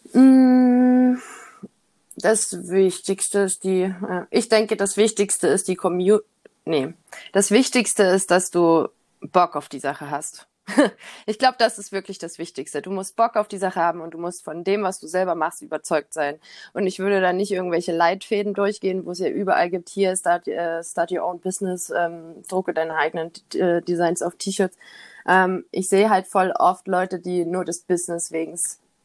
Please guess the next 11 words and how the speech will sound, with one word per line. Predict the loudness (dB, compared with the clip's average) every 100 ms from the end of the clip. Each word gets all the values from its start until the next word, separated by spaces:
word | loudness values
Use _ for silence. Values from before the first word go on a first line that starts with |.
| -6
sich | -4 0
selbstständig | -2 -2 -6 -6 -4
machen. | -4 -2 -4
Und | -6
das, | -6 -2
finde | 0 0
ich, | -2
ist | -4 -2
ein | -2
absoluter | -2 -4 -4 -2 0
Fehler, | 4 4 4